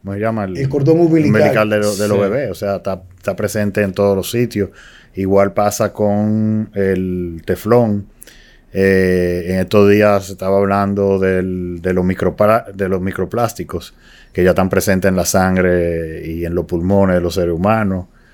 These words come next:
Speaker 2: Y más ahora con el incremento de uso de la
Speaker 1: Y, y
Speaker 2: mascarilla,
Speaker 1: con el uso de la
Speaker 2: ¿no?
Speaker 1: mascarilla, de hecho, sí, eh, eh, el artículo, eh, prácticamente hablaba de eso, eh, con, del aumento de microplástico en los pulmones. Eh, obviamente no,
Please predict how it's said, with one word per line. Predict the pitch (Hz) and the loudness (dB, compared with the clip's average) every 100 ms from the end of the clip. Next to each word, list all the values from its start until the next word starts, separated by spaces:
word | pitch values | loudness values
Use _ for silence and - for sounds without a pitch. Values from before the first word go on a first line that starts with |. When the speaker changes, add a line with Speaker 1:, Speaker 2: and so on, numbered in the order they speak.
| _ - 131 | _ -10 -6
Speaker 2:
Y | |
más | 123 123 | -4 0
ahora | 135 139 | 0 0
con | 131 135 | 0 2
el | |
incremento | 127 131 127 131 135 | 2 2 0 2 2
de | |
uso | 135 139 | 2 2
de | |
la | |
Speaker 1:
Y, | 135 | 2
y | |
Speaker 2:
mascarilla, | 135 127 113 | 2 2 2
Speaker 1:
con | 101 | 2
el | |
uso | 101 120 | 2 2
de | 113 | 2
la | |
Speaker 2:
¿no? | 110 | 2
Speaker 1:
mascarilla, | 107 107 117 110 107 | 2 2 2 2 2
de | 104 101 | 2 0
hecho, | 110 110 107 101 | 2 2 4 2
sí, | - 107 | 2 2
eh, | 98 | 2
eh, | 95 92 90 85 95 | 0 -4 -8 -10 -2
el | |
artículo, | 104 98 110 127 127 120 - 110 | -2 0 0 4 4 4 0 -4
eh, | 107 | -2
prácticamente | 110 110 117 117 113 | -2 -2 -2 -2 0
hablaba | 110 110 110 | 0 0 2
de | 120 | 0
eso, | 107 98 90 - | -2 -6 -6 -8
eh, | 87 85 82 | -8 -8 -12
con, | - 82 78 | -12 -14 -12
del | 85 85 | -12 -10
aumento | 82 87 92 104 | -8 -8 0 2
de | 104 | 4
microplástico | 98 95 90 98 95 95 | 2 -2 -2 -2 0 0
en | 92 | 0
los | 90 | -2
pulmones. | 92 87 98 107 92 90 - - - - _ _ _ | -4 0 2 2 -2 -8 -16 -20 -20 -20 _ _ _
Eh, | 95 | 2
obviamente | 101 110 117 110 113 | 4 2 0 0 -2
no, | 107 104 110 110 110 107 104 101 98 90 | 0 0 0 0 -2 -2 -4 -6 -8 -14